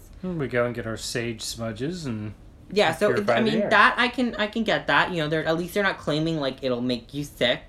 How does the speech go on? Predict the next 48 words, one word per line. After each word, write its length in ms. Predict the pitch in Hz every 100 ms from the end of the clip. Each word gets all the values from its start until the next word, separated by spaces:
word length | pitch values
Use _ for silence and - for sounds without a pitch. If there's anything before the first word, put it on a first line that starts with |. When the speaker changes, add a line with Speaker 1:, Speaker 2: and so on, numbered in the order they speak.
| -
Speaker 2:
They 120 | 135
just 180 | 131 135
say, 120 | -
you 140 | 127 143
know, 140 | 127 - -
"You 80 | 147
should 180 | 135 -
cleanse 420 | - 160 151 151
this 180 | 151 147
before 260 | 139 151 143
you 80 |
perform 320 | 127 139 123 135
rituals 380 | 156 170 165
and 80 | 175
stuff." 260 | 165 190 180
So, 80 | 180
I 60 |
mean, 120 | 185 175 - -
at 140 | 185 202
le-, 180 | 233 -
at 160 | 202
least 180 | 226 247
it's 120 | 233
a 60 | 214
form 240 | 196 196
of 100 | 180
belief 400 | 151 143 127 127
and 80 | 127
not 140 | 120 117
a 60 |
form 240 | 117 120 113
of, 100 | 110
like, 220 | 110 110
they're 160 | 117 113
telling 320 | - 117 113
you 60 |
it's 80 | 107
a 40 | 107
fact. 320 | - - - 123
Okay, 160 | 127
I 120 | 117
can 40 | 110
Speaker 1:
Mm-hmm. 60 | 120
Speaker 2:
at 100 | 131
least 140 | 127
respect 260 | 123 117 110
that 140 | 101
much. 300 | - - -